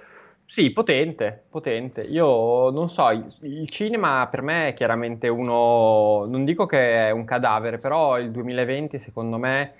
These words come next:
si porterà dietro tutta una serie di conseguenze per il cinema importanti, perché, eh, a prescindere dal fatto che, eh, a prescindere dal fatto che,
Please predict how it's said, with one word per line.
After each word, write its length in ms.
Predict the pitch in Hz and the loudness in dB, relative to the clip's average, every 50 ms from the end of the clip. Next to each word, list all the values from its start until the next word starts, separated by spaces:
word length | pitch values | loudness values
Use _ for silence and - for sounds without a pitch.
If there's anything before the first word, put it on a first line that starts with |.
| _ _ _ _ | _ _ _ _
si 160 | - - 113 | -8 -8 -4
porterà 380 | - 120 123 117 - 123 117 117 | -2 -2 -4 -2 -2 0 0 0
dietro 680 | 113 113 123 120 120 120 - 127 127 123 120 117 110 107 | 0 0 0 -2 -2 -2 -2 0 0 2 2 0 -2 -6
tutta 180 | - _ - 143 | -12 _ -6 -6
una 80 | 131 - | -6 -6
serie 220 | - 135 117 117 | -6 -4 -4 -4
di 100 | 113 113 | -4 -2
conseguenze 640 | - 120 113 110 - 117 107 120 120 120 123 - 123 | -2 -4 -4 -4 -6 -6 0 0 0 0 0 -6 -8
per 120 | 110 107 | -6 -6
il 80 | 107 104 | -8 -8
cinema 300 | - - 117 113 110 110 | -8 -8 -8 -6 -6 -6
importanti, 720 | 110 107 - 107 - - - - 78 78 87 92 87 104 | -6 -6 -8 -10 -12 -10 -8 -6 -6 -6 -6 -8 -10 -12
perché, 560 | 87 95 87 107 - 101 95 95 101 92 - - _ _ _ _ _ - | -12 -12 -12 -6 -2 0 0 2 0 -2 -4 -12 _ _ _ _ _ -4
eh, 100 | - 107 107 110 107 107 107 110 - | 0 4 4 6 6 6 4 4 2
a 120 | - 120 | 0 0
prescindere 480 | 123 139 131 - - 160 165 185 180 165 | -2 -2 -4 0 0 2 4 4 4 4
dal 160 | 143 123 117 | 4 2 0
fatto 420 | - - 131 143 143 - - 147 139 | 0 0 -2 -2 -2 -4 -10 -10 -10
che, 260 | - - 117 120 123 | -8 -6 -4 -4 -4
eh, 100 | 123 120 - - - - _ _ _ - 110 113 | -4 -6 -10 -20 -20 -20 _ _ _ -4 0 0
a 460 | 110 107 107 110 107 101 - - 113 | 2 2 2 2 0 0 -2 -6 -8
prescindere 400 | 113 135 - 160 156 170 175 147 | -10 -8 -8 -6 -4 -2 -2 -2
dal 120 | 123 110 110 | -2 -2 -2
fatto 240 | 127 120 - 143 | -4 -6 -6 -6
che, 100 | 117 120 | -8 -8